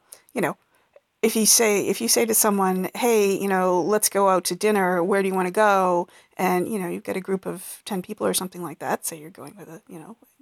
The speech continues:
a bunch of people from work or school or whatever, and you all wanna go out to, to dinner. You know, it ends up being somewhat authoritarian. You know, one or two people says, "Oh, I would like to go here," and someone else says, "Oh, I can't eat there. How about this place?" And,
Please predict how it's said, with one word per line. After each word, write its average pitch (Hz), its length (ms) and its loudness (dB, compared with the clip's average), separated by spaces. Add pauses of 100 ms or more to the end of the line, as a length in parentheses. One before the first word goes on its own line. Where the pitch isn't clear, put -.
(200)
a 208 60 -20
bunch - 240 -8
of - 60 -14
people - 240 -10
from - 180 -14
work - 300 -8
or - 80 -16
school - 360 -8
or 233 80 -6
whatever, - 460 -16
and 185 160 -12
you 202 60 -20 (1120)
all 196 100 -8
wanna 185 220 -4
go 185 140 -2
out - 160 -2
to, 190 200 -6 (220)
to 196 100 -2
dinner. 185 340 -6 (380)
You 453 80 6
know, 220 140 6 (180)
it 277 160 0 (240)
ends 320 260 6
up 269 220 2
being 285 420 4
somewhat 254 560 4
authoritarian. 220 680 2
You 220 100 2
know, 208 320 0
one 240 220 0
or 233 60 0
two 233 160 -6
people 220 280 -2
says, 214 240 2
"Oh, 302 120 6
I 269 80 6
would 262 200 2
like 247 160 2
to - 60 -18
go 233 140 0
here," 220 340 2
and 208 160 -4
someone 196 200 -2
else 196 140 0
says, 190 200 -2
"Oh, 214 100 4
I 202 80 2
can't 196 180 -4
eat 190 120 -4
there. 180 240 2
How 196 60 2
about 190 160 2
this 190 120 0
place?" - 320 -4
And, 185 140 -8